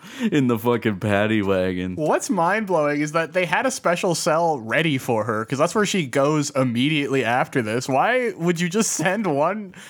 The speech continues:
Speaker 2: like, moron cop who looked like a large version of the dwarf from Joker to arrest this woman? Like, what is going on? Within the first <laughs> minute of this movie, it doesn't make any sense.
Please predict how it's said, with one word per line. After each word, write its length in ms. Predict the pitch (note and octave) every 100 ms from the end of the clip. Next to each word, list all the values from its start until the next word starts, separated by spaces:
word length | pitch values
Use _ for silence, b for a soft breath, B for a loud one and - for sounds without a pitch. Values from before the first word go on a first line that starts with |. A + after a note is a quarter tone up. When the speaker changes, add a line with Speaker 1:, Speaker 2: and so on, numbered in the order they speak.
| B B
Speaker 2:
like, 180 | E3+ D3
moron 680 | C3+ C#3+ E3 G3+ F#3+ F3 E3+
cop 380 | - D#3+ D#3+ -
who 100 | C3
looked 180 | D3+ F#3
like 140 | E3
a 40 | B2+
large 460 | B2 C#3 D#3+ D#3+ A#2+
version 340 | C3+ D3+ C#3
of 100 | B2
the 100 | B2+
dwarf 400 | A2 B2 C3 C#3
from 420 | - - C3+ A#2+
Joker 540 | A2 A#2+ C#3 C3+ G2+ G#2+
to 200 | C3 A#2+
arrest 460 | A2+ A#2 C3+ -
this 200 | A2+ G2+ A2+
woman? 420 | G2+ F#2 G2 C3 b b b
Like, 120 | A#2
what 200 | C#3 C#4+
is 100 | A3
going 420 | C#3 D3+ F#3+ D#3+
on? 420 | C3 E3 C#3 G#2+
Within 180 | A2+ G3
the 100 | A#3+
first 240 | B3 D#4 D#4+
<laughs> 120 | D#3
minute 200 | F#3 G#3+
of 100 | F#3
this 220 | E3+ F#3 G3
movie, 440 | D3+ F3+ G#3 D#3+
it 60 | C3
doesn't 220 | E3 G#3+
make 220 | F#3+ G3
any 240 | D#3+ F3+ F3+
sense. 840 | - D3+ E3+ E3 E3+ E3+ - -